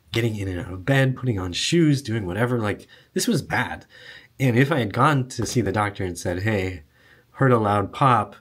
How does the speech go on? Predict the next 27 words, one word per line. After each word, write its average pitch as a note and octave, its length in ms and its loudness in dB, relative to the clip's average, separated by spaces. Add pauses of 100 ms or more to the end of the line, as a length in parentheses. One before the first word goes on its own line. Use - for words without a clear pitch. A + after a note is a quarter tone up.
something A#2+ 520 -4
felt G#2+ 220 0
like G#2 180 0
it F#2+ 100 -4
went G2 200 -2
squish - 920 -2 (600)
in B2 160 2
my F#2+ 140 -4
knee, A2+ 520 2 (400)
and G#2+ 180 0
I F#2+ 80 2
can't G2 260 -4
bend G2 160 -4
my F2 120 -6
knee C#3 180 0
anymore," G2+ 420 2
well, G2 160 -2
what's B2 260 0
the G#2 100 -10
diagnosis G2+ 760 -2
very G#2 380 -2
likely G2 340 -2
going F2 220 -6
to E2+ 60 -6
be? F#2+ 280 -4 (600)
Who B3 200 2
knows G3+ 480 2